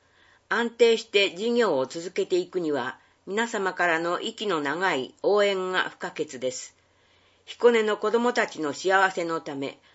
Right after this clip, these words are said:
ハピトモ基金へのご理解、事業へのご参加、ご寄付など、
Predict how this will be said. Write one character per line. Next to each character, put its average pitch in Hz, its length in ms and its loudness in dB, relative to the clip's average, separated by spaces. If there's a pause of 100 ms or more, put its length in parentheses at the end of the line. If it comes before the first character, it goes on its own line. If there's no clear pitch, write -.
(140)
ハ 185 160 -6
ピ 214 120 -12
ト 240 120 4
モ 233 140 0
基 226 140 -10
金 170 240 -4
へ 143 80 0
の 127 220 -2
ご 165 160 -2
理 196 120 -4
解、 151 440 -2
事 220 180 -8
業 220 260 2
へ 131 100 0
の 120 140 -4
ご 135 160 -4
参 165 260 -4
加、 - 280 -8 (320)
ご 190 140 -4
寄 220 160 -6
付 190 160 -2
な 139 120 0
ど、 127 260 -2